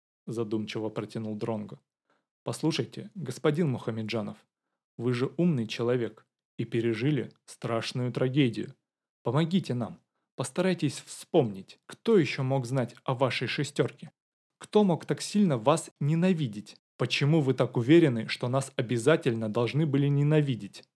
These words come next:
спросил Мухамеджанов. «А вы полагаете, что неизвестный нам Моисеев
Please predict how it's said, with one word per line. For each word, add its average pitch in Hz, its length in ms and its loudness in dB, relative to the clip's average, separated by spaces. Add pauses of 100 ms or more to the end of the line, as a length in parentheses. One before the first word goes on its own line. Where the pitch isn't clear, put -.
(360)
спросил - 460 -6
Мухамеджанов. 113 640 -6 (540)
«А 107 120 -2
вы 120 160 0
полагаете, 147 720 4
что - 200 -4
неизвестный 135 640 0
нам 139 200 0
Моисеев 139 640 0